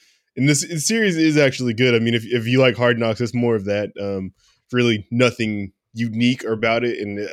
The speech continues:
like I said, I think I said on another episode, it's missing the aspect of, like,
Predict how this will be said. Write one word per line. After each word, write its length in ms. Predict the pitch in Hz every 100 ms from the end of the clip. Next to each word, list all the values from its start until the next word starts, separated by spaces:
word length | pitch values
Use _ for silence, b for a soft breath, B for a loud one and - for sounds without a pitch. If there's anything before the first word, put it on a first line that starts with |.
| 90
like 100 | 113
I 80 | 113
said, 200 | 110 113
I 20 | 113
think 140 | 139
I 40 |
said 140 | 113 110
on 80 | 101
another 220 | 101 101
episode, 280 | 92 104 98
it's 120 | 98
missing 260 | 117 107
the 80 | 104
aspect 420 | 101 95 - 98
of, 120 | 95 90
like, 180 | 95